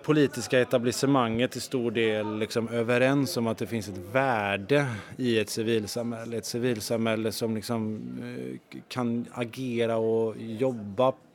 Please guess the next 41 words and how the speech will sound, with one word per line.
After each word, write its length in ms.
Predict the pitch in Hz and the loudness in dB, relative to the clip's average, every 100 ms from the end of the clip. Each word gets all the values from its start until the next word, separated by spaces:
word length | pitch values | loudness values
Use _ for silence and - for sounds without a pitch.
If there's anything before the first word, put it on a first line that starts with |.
| _ _ _ _ - | _ _ _ _ -14
snabbare, 560 | - 143 120 117 127 165 135 - | -2 0 2 4 2 0 -10 -8
mer 160 | 123 120 | -2 -2
flexibelt 800 | 123 - 127 117 123 135 - - | -2 -2 -2 2 0 0 -4 -6
än 400 | 120 117 113 113 | -4 -2 -2 -4
statliga 540 | - - 120 - 120 117 | -6 -2 0 0 2 2
eller 280 | 120 120 110 | 2 -2 -4
kommunala 680 | - 117 120 120 113 120 120 | -6 0 4 4 4 2 0
institutioner. 800 | 127 113 - - 139 120 123 160 - - - - - - - - | -4 -6 -10 -2 0 2 2 0 -8 -20 -20 -20 -20 -20 -20 -10
Att 120 | 117 | -6
det 80 | 117 | -4
finns 240 | 127 107 | -2 -4
ett 80 | 110 | -2
värde 400 | 113 123 117 110 | 2 4 4 2
ur 80 | 110 | -2
ett 160 | 104 | -2
demokratiskt 1000 | 123 110 110 - 139 123 104 98 131 - | -2 0 0 -4 0 4 2 2 -4 -6
perspektiv, 560 | 135 - 139 - 135 113 | -8 -6 -8 -2 0 0
att 100 | 104 | -2
man 100 | 107 | -4
håller, 400 | - 120 107 117 | -2 0 2 2
liksom, 320 | 120 - 113 | 0 -2 -6
tillits-, 840 | - 135 110 107 104 - - - - | -4 -4 -2 0 0 0 -2 -2 -2
tilliten 580 | - 127 110 107 131 131 | -2 0 0 -2 0 0
i 60 | |
Sverige 300 | - 120 110 | 2 2 2
levande 420 | 113 123 101 110 | 2 2 2 0
med 140 | 120 120 | -4 -4
all 260 | 110 107 113 | -4 -4 -2
den, 500 | 104 107 110 113 117 | -2 0 -2 0 0
alla 160 | 113 | 0
myriader 640 | 110 113 113 120 113 110 113 | 2 0 2 4 4 4 2
av 60 | |
saker 400 | 110 123 110 - | 0 -2 -2 -2
man 140 | 117 113 | -4 0
gör. 200 | 117 131 | 2 2
Det 60 | |
finns 180 | - 110 | -2 -8
ett 60 | 107 | 0
värde 280 | 131 110 | 0 2
i 40 | 110 | -4
sig. 260 | - 147 | -4 -4